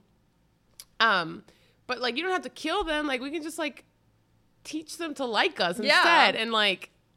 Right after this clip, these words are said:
Speaker 1: again, I think this is where, like, the naivete of, like, the teenagers, like, comes into play, and, like, the fact that they are the Teenage Mutant Ninja Turtles, whereas all the other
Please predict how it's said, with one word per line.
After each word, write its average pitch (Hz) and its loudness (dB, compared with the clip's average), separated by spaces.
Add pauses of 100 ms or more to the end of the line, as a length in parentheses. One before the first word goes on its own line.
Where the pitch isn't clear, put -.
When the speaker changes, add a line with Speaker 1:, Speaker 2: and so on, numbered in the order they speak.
(800)
Speaker 1:
again, 202 -6
I 202 -6
think 202 -12 (300)
this 185 -8
is 196 -12
where, 185 -4
like, 165 -6
the 175 -4
naivete 165 -6
of, 156 -6
like, 151 -12
the 165 -20
teenagers, 165 -8
like, 175 -12 (420)
comes 196 -10
into 175 -10
play, 170 -2
and, 165 -6
like, 170 -16
the 165 -12
fact 170 -16
that 170 -18
they 170 0
are 175 4
the 175 -2
Teenage 170 -6
Mutant - -10
Ninja 165 -6
Turtles, 170 -6
whereas 160 -6 (140)
all 165 0
the 160 -4
other 165 -4